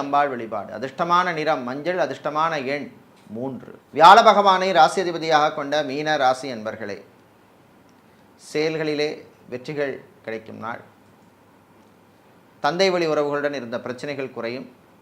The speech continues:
கணவன் மனைவியிடையே ஒற்றுமை ஏற்படும். சில விரய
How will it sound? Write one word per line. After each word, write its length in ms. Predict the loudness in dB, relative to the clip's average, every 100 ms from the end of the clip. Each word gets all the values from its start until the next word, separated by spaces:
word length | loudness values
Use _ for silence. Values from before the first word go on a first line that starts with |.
| _ _ _ _ _ _ _ _ -6
கணவன் 320 | -2 -2 -2 -4
மனைவியிடையே 420 | -6 -6 -6 -6 -8
ஒற்றுமை 300 | -8 -10 -10
ஏற்படும். 340 | -10 -12 -14 -16 -20 _ _ _ _ _ _ _ _ _ _ _ _ _ _ -14
சில 180 | -10 -6
விரய 220 | -2 0